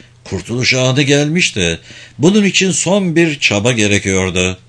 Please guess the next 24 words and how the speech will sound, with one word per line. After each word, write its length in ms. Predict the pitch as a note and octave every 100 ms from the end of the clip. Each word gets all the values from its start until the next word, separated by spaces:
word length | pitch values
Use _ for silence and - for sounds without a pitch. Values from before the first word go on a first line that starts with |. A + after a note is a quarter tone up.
| - _ _ - - -
O 140 | G3+
zaman 400 | F#3 F2 E3 G3+ F#3+
apartheid 720 | C3 - D3 C3+ C#3+ D3 D3+
çökecek 640 | - C3+ A2 F2+ F#2+ G#2 A#2+
ve 140 | C3+
kötü 300 | - C#3+ F3
yaratıcılarını 1080 | D3 C3 B2+ A#2+ F#2 G#2 G2+ F2+ E2 F2+ G2 - - C3+
Verwoerd 680 | D#3+ B2 D3 D#3 F2 -
ve 100 | G2
yardımcılarını 960 | B2 B2 B2+ B2 C#3 A#2 C#3 B2+ B2 C#3+
altında 640 | E2 B2 G#2+ A#2 G#2+ G2
ezecekti. 840 | A2+ F2 F#2 E2 F2+ F2+ F2 E2+ E2+ - - - - - - - -
Raleigh 340 | A2+ F3 G#3 G3
tabaka 580 | - E3+ E3 F#3 F3 E3+
adamlarıyla 720 | D3+ D#3 D#3 D3 D#3 D3+ E2+
birlikte 540 | D#2 D#2+ E2 - A#2 A#2
kentte 440 | - D3 C#3+ D#3
kulübeden 640 | D3+ D3 D#3 C#3+ C3 C#3+ C3
kulübeye 500 | C3 C3+ A#2+ F#2 G#2+
gezerken 640 | F2 E2 G2 F2 F#2 F#2
müthiş 580 | F#2 B2+ - F#3+ F#3 A2
bir 100 | D3
mutluluk 640 | A#2 A2+ - G2 G2 B2
duyuyordu. 760 | G2+ G2 F#2 F2+ F2 E2 E2+